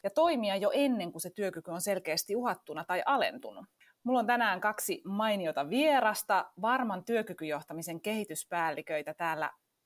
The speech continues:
pääkaupunkiseudulla toimiva Suvi Tella ja sitten meidän Pohjois-Suomen vahvistus eli Oulussa toimiva Mira Näyhä. Oikein paljon tervetuloa teille molemmille.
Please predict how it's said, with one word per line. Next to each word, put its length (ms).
pääkaupunkiseudulla 1080
toimiva 580
Suvi 360
Tella 560
ja 100
sitten 300
meidän 280
Pohjois-Suomen 840
vahvistus 600
eli 320
Oulussa 540
toimiva 480
Mira 420
Näyhä. 560
Oikein 400
paljon 280
tervetuloa 640
teille 240
molemmille. 640